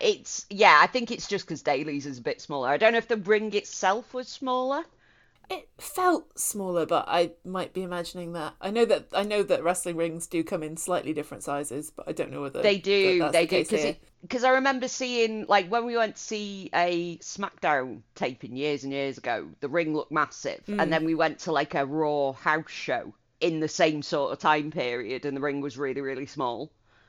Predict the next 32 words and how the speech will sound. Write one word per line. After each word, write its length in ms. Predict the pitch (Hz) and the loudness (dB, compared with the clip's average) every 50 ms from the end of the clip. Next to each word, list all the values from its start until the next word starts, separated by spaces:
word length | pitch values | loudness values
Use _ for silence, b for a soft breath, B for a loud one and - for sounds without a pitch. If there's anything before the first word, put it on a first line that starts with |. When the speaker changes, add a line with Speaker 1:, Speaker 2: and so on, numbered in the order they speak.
| _ _ _ | _ _ _
Speaker 1:
So 280 | - - 180 147 147 | -2 2 2 4 4
I 60 | 156 | 4
don't 240 | 160 170 147 143 101 | 4 2 2 2 2
know, 120 | 131 156 143 | 0 0 2
maybe, 300 | 143 160 170 165 131 - | 4 2 2 0 0 -2
ma-, 160 | 160 170 165 - - _ _ _ _ _ | -4 -2 -2 -4 -6 _ _ _ _ _
maybe 380 | 175 196 202 214 202 202 208 | 2 4 4 4 4 0 -2
it 100 | 185 - | -2 -2
depends. 600 | - 185 - 180 165 147 135 139 139 135 131 - | -4 -4 0 2 2 2 2 0 -4 -8 -8 -4
Maybe 240 | 165 170 165 147 151 | -2 -2 -2 -2 -2
they've 180 | 147 165 143 - | -4 -4 -2 0
got 200 | 165 143 - 151 | 0 0 0 -2
different 340 | 151 139 - 143 131 - | -6 -6 -6 -10 -12 -10
size 340 | - - 127 127 127 131 - | -6 -4 -2 -2 -2 -4 -6
rings 300 | 117 110 117 123 120 - | -8 -8 -8 -10 -12 -16
depending 360 | - 127 135 127 120 120 117 | -14 -10 -10 -8 -8 -8 -10
on 220 | 120 120 123 123 117 - | -10 -10 -10 -10 -10 -8
Speaker 2:
I 100 | 160 185 | -8 -6
need 220 | 208 208 202 196 | -4 -2 -2 -2
Speaker 1:
what 280 | 135 - - - - - | -2 -4 -6 -10 -14 -8
Speaker 2:
Max 200 | 185 202 180 135 | -6 -4 -4 -4
Speaker 1:
the 80 | 131 127 | -4 -4
arena 180 | 123 - 175 151 131 | -2 -2 -2 -2 -2
Speaker 2:
Caster. 100 | 131 135 | -4 -4
Speaker 1:
size 420 | 143 160 - 127 123 123 131 117 135 | -2 0 2 2 2 0 -2 -4 -6
is. 200 | 135 135 127 - | -6 -6 0 4
Speaker 2:
Get 200 | - 233 - 202 | 4 4 4 2
Max 200 | 208 214 - - | -2 -4 -6 -6
Caster 440 | - 196 175 170 - - 175 170 | -6 -6 -4 -4 -6 -4 -4 -4
in 80 | 175 175 | -4 -4
here. 240 | 180 170 170 170 175 | -4 -4 -4 -6 -6
He's, 380 | 175 190 196 208 185 - - | -6 -8 -8 -10 -10 -10 -14